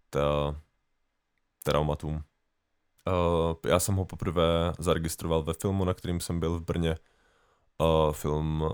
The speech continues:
byl vlastně o tom, že, eh, drogově závislý, eh, vlastně on tam působil, nebyl to film, jeho film,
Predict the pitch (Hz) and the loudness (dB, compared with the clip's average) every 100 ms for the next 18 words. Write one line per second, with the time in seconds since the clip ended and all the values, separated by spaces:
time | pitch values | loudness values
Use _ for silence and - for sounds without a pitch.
0 | - 87 80 76 76 80 73 76 - 76 | -6 -4 0 0 0 0 -2 -4 -4 -4
1 | - 82 76 76 73 78 71 71 73 73 | -4 -4 -2 -2 -4 -2 -2 0 -2 -4
2 | 78 _ _ _ _ _ 80 80 76 76 | -8 _ _ _ _ _ -2 0 0 -2
3 | 78 92 98 92 90 82 85 - 104 107 | 0 0 2 2 4 4 2 -2 -2 -2
4 | 110 107 _ - - 80 78 78 78 - | -2 -6 _ -12 -2 0 0 -2 -6 -6
5 | 73 69 85 78 80 78 76 - _ - | -6 -4 -6 -4 -4 -4 -8 -14 _ -10
6 | 90 104 104 92 85 82 78 - 80 73 | -6 -2 0 2 0 -2 -4 -2 -2 -4
7 | - 80 95 - 95 98 | -4 -4 -2 -2 -2 -2